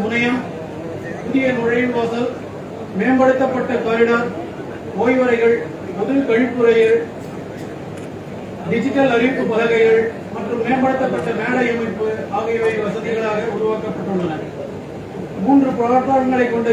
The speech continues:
இந்நிலையம் நாளொன்றுக்கு சராசரியாக ஆறாயிரத்தி நூத்தி எழுபத்தி ஒன்பது பயணிகளை சேவையளிக்கிறது.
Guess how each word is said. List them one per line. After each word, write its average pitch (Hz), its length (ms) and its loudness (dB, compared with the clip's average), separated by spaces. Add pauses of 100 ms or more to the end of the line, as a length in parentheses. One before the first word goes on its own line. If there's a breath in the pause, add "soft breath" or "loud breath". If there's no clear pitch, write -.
இந்நிலையம் 240 440 0
நாளொன்றுக்கு 233 600 -2
சராசரியாக 226 600 0 (140)
ஆறாயிரத்தி 226 640 2
நூத்தி 226 280 -2
எழுபத்தி 226 300 2
ஒன்பது 208 340 -4
பயணிகளை 220 380 2 (300)
சேவையளிக்கிறது. 208 720 2